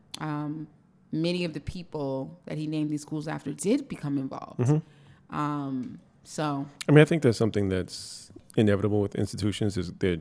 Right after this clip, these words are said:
Speaker 2: there's refreshes, there's rebrands.
Speaker 1: Of course.
Speaker 2: Um, yeah, it's just.
Speaker 1: Of course.
Speaker 2: Although the joke now, so you heard that, um,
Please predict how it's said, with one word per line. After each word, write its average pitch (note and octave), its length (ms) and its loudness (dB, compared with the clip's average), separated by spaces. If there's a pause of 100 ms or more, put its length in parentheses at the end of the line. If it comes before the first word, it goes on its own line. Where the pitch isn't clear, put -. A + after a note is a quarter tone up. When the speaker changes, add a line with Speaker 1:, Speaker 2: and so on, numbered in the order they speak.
(100)
Speaker 2:
there's G2 220 0
refreshes, G2 580 0
there's F2 160 -2
rebrands. F2+ 440 0
Speaker 1:
Of F#2 60 -2
course. - 360 -6 (600)
Speaker 2:
Um, F2 840 -2 (720)
yeah, F2 260 4 (100)
it's F#2+ 120 -4
just. - 300 -8 (800)
Speaker 1:
Of C#4+ 120 -4
course. A3 380 -2
Speaker 2:
Although A#2+ 180 8
the A2 120 4
joke G#2+ 240 4
now, A2+ 120 0
so - 160 2
you A2 140 6
heard A2 280 6
that, F#2 140 0
um, F2 500 -4